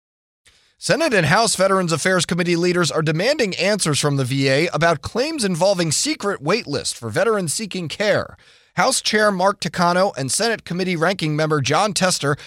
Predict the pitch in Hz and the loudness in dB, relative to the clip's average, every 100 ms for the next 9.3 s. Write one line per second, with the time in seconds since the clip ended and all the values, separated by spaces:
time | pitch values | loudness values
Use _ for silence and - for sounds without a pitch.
0 | - - 254 233 185 214 233 143 117 143 | -8 -2 0 2 2 4 2 0 -2 0
1 | 147 139 170 160 143 160 139 143 190 160 | 2 2 0 -2 0 2 2 2 2 0
2 | 120 208 - 156 143 - - 160 160 - | 0 -2 0 -2 -2 -8 -4 0 0 0
3 | 220 - 190 175 185 - - 180 185 208 | 0 2 0 2 0 -2 -2 0 2 2
4 | 226 147 95 92 - 220 240 - 220 - | 2 0 -2 -4 -4 -2 -2 0 0 0
5 | 143 120 220 233 233 190 165 220 - - | -4 -2 -4 -2 -2 0 0 -2 -2 0
6 | 202 185 175 214 165 160 - - 110 - | 0 2 0 0 2 0 -4 -10 -8 0
7 | 202 196 165 175 160 170 226 160 139 127 | 2 2 4 4 4 2 0 0 2 2
8 | 160 156 147 151 180 165 147 135 120 202 | 2 0 0 2 2 0 -2 -2 -2 0
9 | 156 - - | 0 -4 -12